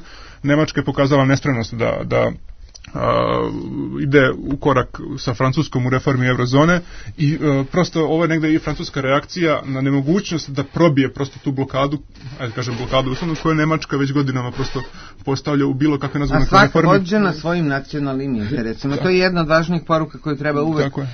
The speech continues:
Speaker 2: e, razumeti kada govorimo o, o članicama Evropske unije. Reče Angela Merkel, u, u, e, opet se vraćam vam kod vas, Suzana, bili ste u Sofiji. Ona kaže, „Nema nikakvo mišljenje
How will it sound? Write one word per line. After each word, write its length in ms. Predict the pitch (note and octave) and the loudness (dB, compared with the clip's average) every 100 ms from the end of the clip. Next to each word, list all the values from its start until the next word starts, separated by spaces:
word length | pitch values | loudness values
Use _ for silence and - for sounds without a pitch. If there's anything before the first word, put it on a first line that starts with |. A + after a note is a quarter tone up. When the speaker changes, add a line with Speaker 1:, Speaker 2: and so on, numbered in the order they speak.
| - - | -12 -4
Speaker 2:
e, 200 | C#3+ C3+ | 0 2
razumeti 540 | C#3 C#3+ F3 F3 C#3+ | 0 0 0 -2 -4
kada 240 | D#3+ D3 C3 | -2 -2 -2
govorimo 440 | D3+ D#3 D3+ D3 | -2 -2 0 0
o, 360 | C#3 C3+ G#2+ D3 | -2 -2 -2 -2
o 60 | |
članicama 520 | C3+ C#3+ D3 C#3+ C#3+ | -2 -2 -2 -2 -2
Evropske 420 | C#3 C#3+ C#3 D3 D3 | 0 -2 -4 -2 0
unije. 260 | D3 - | 2 2
Reče 260 | D#3+ G#3+ A#3+ | 0 0 2
Angela 360 | A3 G#3 F#3+ D#3 | 2 2 2 0
Merkel, 400 | F#3 F#3+ E3 D3 | -2 -4 -2 -2
u, 100 | C#3+ | -2
u, 520 | B2 A#2 D3 C#3 A2+ | -4 -2 -2 -2 -2
e, 120 | C#3 C#3 - | -4 -4 -4
opet 320 | D3 D3 D3 | -4 -4 -8
se 140 | - D3 | -6 -2
vraćam 300 | D3 D3 D3+ | -2 -2 -4
vam 180 | C3+ C3 | -4 -4
kod 120 | C#3+ | -4
vas, 160 | D3+ D3 | -4 -4
Suzana, 440 | D3 C3+ D#3 D3+ | -10 -6 -4 -2
bili 240 | D3+ D3+ | -2 -2
ste 260 | C#3+ C#3+ B2+ - - - D3 | -4 -6 -6 -8 -20 -12 -8
u 100 | D3 | -4
Sofiji. 560 | E3 D3+ - D3 B2+ - - | 2 2 2 -2 -2 -8 -10
Ona 160 | - E3 | -2 0
kaže, 240 | A3 G3+ G#3 | 2 4 4
„Nema 200 | A#3+ A#3+ | 6 6
nikakvo 440 | C#4+ A#3+ - F3 | 6 2 0 2
mišljenje 540 | F#3 F3 E3+ C#3+ C3+ | 2 2 0 0 -2